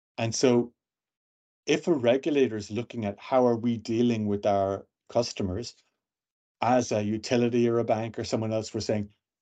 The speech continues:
"We've got absolute processes in place to pick out where people are showing signs of vulnerability.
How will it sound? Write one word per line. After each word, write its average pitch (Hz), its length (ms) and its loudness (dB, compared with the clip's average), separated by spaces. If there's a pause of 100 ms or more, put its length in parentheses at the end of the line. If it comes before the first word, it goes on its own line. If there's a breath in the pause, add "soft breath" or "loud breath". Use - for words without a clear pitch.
"We've 107 200 0
got 104 260 2 (260)
absolute 143 500 0
processes 127 500 -4
in 117 80 -4
place 110 360 -4
to 104 380 -2 (880)
pick 143 200 2
out 117 220 4
where 110 240 0
people 139 360 -2
are 127 180 2
showing 127 360 0
signs 123 340 -2
of 123 100 -8
vulnerability. 110 760 -2